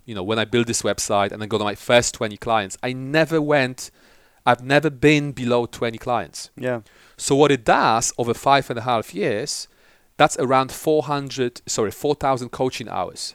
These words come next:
Speaker 2: Mm.
Speaker 1: That's the four thousand coaching hours I have under my belt. And let me tell you, when you have four thousand coaching hours under your belt, you can sit during the consultation, and
Speaker 2: And, and
Speaker 1: the
Speaker 2: bas-,
Speaker 1: consultations
Speaker 2: yeah.
Speaker 1: alone, I had around, uh, thousand of them, so two hundred a year, right?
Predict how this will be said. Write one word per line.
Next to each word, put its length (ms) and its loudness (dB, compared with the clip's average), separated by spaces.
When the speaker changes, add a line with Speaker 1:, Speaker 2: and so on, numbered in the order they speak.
Speaker 2:
Mm. 100 -12
Speaker 1:
That's 120 -4
the 80 -8
four 320 0
thousand 380 -2
coaching 360 -4
hours 240 -4
I 120 -4
have 160 -2
under 180 -4
my 160 -6
belt. 440 -4
And 100 -2
let 120 -2
me 80 -8
tell 200 2
you, 280 0
when 260 -2
you 80 -8
have 180 0
four 280 -4
thousand 420 -2
coaching 340 -6
hours 220 -4
under 160 -8
your 120 -6
belt, 440 -2
you 160 -2
can 200 -4
sit 520 0
during 180 -4
the 60 -4
consultation, 880 -4
and 100 0
Speaker 2:
And, 100 -6
and 220 -10
Speaker 1:
the 60 2
Speaker 2:
bas-, 80 0
Speaker 1:
consultations 600 2
Speaker 2:
yeah. 80 0
Speaker 1:
alone, 260 6
I 120 2
had 160 -2
around, 640 2
uh, 260 -4
thousand 420 0
of 120 -12
them, 140 -12
so 140 -14
two 140 -6
hundred 300 -4
a 40 -4
year, 240 -8
right? 240 -8